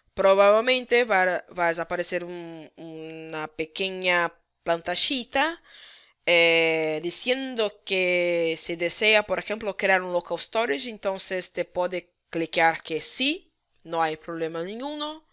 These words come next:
Y ahora vamos a empezar a hacer la demo.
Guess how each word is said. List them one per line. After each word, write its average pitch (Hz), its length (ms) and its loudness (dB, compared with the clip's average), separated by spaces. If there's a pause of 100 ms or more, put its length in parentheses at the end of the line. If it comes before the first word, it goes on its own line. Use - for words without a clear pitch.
(640)
Y 208 140 0
ahora 226 480 4 (160)
vamos 214 500 -4
a - 40 -14
empezar 190 440 -4
a 190 40 2
hacer 185 240 -4
la 175 160 -2
demo. 131 400 -12